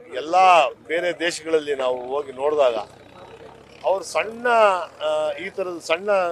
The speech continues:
ಮ-, ಡ್ಯಾಮ್ಗಳಿದ್ರೆ ಅಲ್ಲೇನೆ ಅವರು ತುಂಬ ಉತ್ತಮವಾದಂಥ ವಾತಾವರಣವನ್ನು ಸೃಷ್ಟಿ ಮಾಡ್ತಾ ಇದ್ದಾರೆ. ಅದೇ ರೀತಿ ಕಾವೇರಿ ಆರತಿ,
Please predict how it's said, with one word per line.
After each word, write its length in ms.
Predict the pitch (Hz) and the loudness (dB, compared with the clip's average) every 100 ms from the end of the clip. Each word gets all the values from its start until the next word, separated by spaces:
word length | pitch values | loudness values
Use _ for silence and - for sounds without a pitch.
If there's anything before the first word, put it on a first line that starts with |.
| 160 | -4
ಮ-, 680 | 156 151 147 143 139 135 131 _ - 135 | -8 -6 -4 -4 -6 -10 -12 _ -20 -20
ಡ್ಯಾಮ್ಗಳಿದ್ರೆ 800 | 120 127 160 185 170 135 107 95 _ _ _ _ 120 | -6 -2 -2 -2 -6 -6 -10 -18 _ _ _ _ -10
ಅಲ್ಲೇನೆ 360 | 165 202 208 | -8 -8 -4
ಅವರು 600 | 196 185 202 202 196 185 - - | -4 -2 -4 -4 -6 -8 -12 -16
ತುಂಬ 260 | 180 180 | -2 0
ಉತ್ತಮವಾದಂಥ 720 | 165 151 170 170 160 147 139 | 0 -4 -10 -4 -4 -4 -8
ವಾತಾವರಣವನ್ನು 760 | 165 165 143 147 143 135 156 165 | -4 -2 -4 -4 -6 -6 -12 -16
ಸೃಷ್ಟಿ 300 | - 131 143 | -20 -20 -10
ಮಾಡ್ತಾ 260 | 123 110 | -10 -10
ಇದ್ದಾರೆ. 200 | 101 92 - _ - - _ 107 | -18 -18 -20 _ -20 -20 _ -6
ಅದೇ 240 | 151 185 | -4 -4
ರೀತಿ 260 | 180 185 175 | -6 -12 -12
ಕಾವೇರಿ 500 | - 139 170 175 160 | -4 -2 -2 2 2
ಆರತಿ, 360 | 131 - - | 2 -2 -20